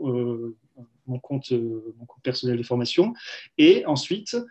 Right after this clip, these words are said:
euh, il y a une, euh, on va dire, il y a un, un espace où rentrer ses heures diff. Euh, et donc, ces heures diff, en fait, vous les retrouvez sur, euh, l'attestation employeur qui a dû vous être délivrée fin deux mille quatorze.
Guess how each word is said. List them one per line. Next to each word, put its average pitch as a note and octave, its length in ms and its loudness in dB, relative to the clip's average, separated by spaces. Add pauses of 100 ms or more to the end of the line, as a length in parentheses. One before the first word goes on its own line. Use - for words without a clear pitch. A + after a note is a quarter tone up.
(300)
euh, B2+ 140 2
il B2+ 60 2
y C#3 80 4
a C#3 100 8
une, C#3 180 4
euh, B2 960 4
on C3 40 -6
va B2 80 -2
dire, D#3 140 0
il D3 80 2
y C#3 40 2
a A2+ 380 -2 (760)
un, A2+ 260 -8 (1160)
un C3+ 100 0
espace F3+ 500 4
où D#3 120 -2
rentrer C#3+ 320 2
ses C#3 200 0
heures C3 140 2
diff. D3+ 240 -6 (420)
Euh, B2 260 -2
et C#3 100 -4
donc, C#3 160 -2
ces C#3 240 0
heures C3+ 80 2
diff, F3 160 -2
en C#3+ 80 -4
fait, F#3+ 180 2
vous C#3+ 60 -6
les C3 80 0
retrouvez C#3+ 320 2
sur, C3 320 2
euh, B2 240 8
l'attestation E3+ 760 2
employeur D#3+ 480 4
qui C3+ 500 -4
a C#3+ 100 -4
dû B2+ 120 -2
vous D3 160 0
être B2+ 80 4
délivrée C3+ 520 4
fin E3+ 180 -2
deux D#3 80 4
mille D3 140 0
quatorze. - 500 -4